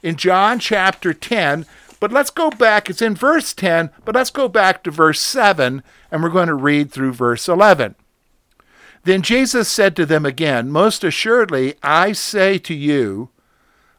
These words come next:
I am the door of the sheep. All who ever came before me are thieves and robbers, but the sheep did not hear them. I am the door. If anyone enters by me, he will be saved,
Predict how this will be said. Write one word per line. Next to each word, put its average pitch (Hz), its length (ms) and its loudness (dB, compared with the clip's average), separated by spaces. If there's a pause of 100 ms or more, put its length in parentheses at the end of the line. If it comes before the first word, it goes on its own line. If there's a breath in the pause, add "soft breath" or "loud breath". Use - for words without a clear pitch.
(100)
I 240 300 6
am 160 360 4
the 147 120 0
door 147 720 4 (120)
of 160 160 -2
the 185 100 0
sheep. 220 440 0 (760)
All 226 400 8
who 208 200 0
ever 196 300 6
came 208 440 0
before 196 500 2
me 156 240 -2
are 147 160 2
thieves 156 500 0
and 185 140 0
robbers, 165 680 0 (540)
but 156 120 -6
the 175 120 0
sheep 240 500 -2
did 160 220 -2
not 180 220 2
hear 196 260 0
them. 110 380 -4 (800)
I 240 180 4
am 190 160 2
the 151 120 0
door. 151 480 4 (220)
If 127 120 -8
anyone 180 340 2
enters 202 400 2
by 196 240 4
me, 202 340 -2
he 180 180 -6
will 170 140 2
be 180 160 -4
saved, 180 600 -4